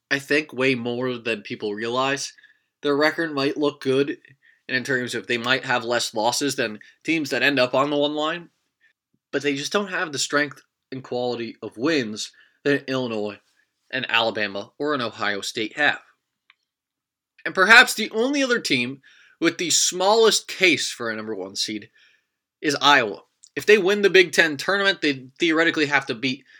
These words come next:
Michigan, Ohio State, Illinois, probably two of those three to do that. If they do that, that means both other teams vying for the one spot, Illinois and Ohio State, don't win the Big Ten tournament.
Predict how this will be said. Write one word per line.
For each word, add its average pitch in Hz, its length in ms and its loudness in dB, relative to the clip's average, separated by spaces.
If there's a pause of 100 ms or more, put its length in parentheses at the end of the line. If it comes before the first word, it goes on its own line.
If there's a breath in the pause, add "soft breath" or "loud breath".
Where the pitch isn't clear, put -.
(160 soft breath)
Michigan, 165 600 2
Ohio 147 340 6
State, 151 340 2
Illinois, 139 600 2 (160 loud breath)
probably 233 240 6
two 247 220 0
of 170 100 -2
those 165 240 2
three 165 260 2
to 131 80 -6
do 151 240 8
that. - 260 -6 (360 soft breath)
If - 140 4
they 208 260 10
do 180 300 2
that, 127 360 6 (600)
that 147 160 0
means 135 600 -4 (420)
both 143 300 0
other 135 200 2
teams 135 340 -4
vying 120 320 -4
for 113 80 -14
the 107 120 -6
one 110 260 -4
spot, 120 320 -2
Illinois 120 580 -4
and 120 80 -4
Ohio 110 260 -6
State, 113 360 -8
don't 147 220 0
win 117 140 -8
the 98 60 -16
Big 104 220 -12
Ten - 160 -16
tournament. 95 360 -16